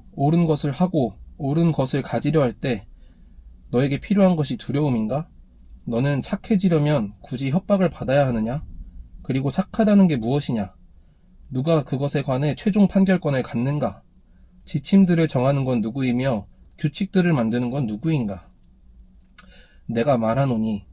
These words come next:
이 나는 신이에요. 그리고 신과 나눈 이야기잖아요. 대화 형식으로 되어 있는, 어, 책인데, 그래서 이제 "내가 말하노니라고" 말하는 화자가 신인 겁니다, 이 책에서.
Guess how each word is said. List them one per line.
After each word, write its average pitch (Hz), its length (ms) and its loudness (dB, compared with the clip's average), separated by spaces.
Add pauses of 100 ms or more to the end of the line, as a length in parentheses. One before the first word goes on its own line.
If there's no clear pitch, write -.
(160)
이 127 320 -2
나는 117 360 -2
신이에요. 147 540 0
그리고 107 180 -10
신과 190 340 0
나눈 127 240 0
이야기잖아요. 110 680 -6
대화 143 260 0
형식으로 127 460 -4
되어 110 200 -6
있는, 104 380 -2 (540)
어, 101 160 -12
책인데, 139 520 -6 (540)
그래서 117 240 -8
이제 98 120 -10
"내가 120 240 0
말하노니라고" 110 720 -2
말하는 113 340 -2
화자가 170 420 0
신인 156 540 2
겁니다, 107 280 -8
이 98 80 -8
책에서. - 480 -10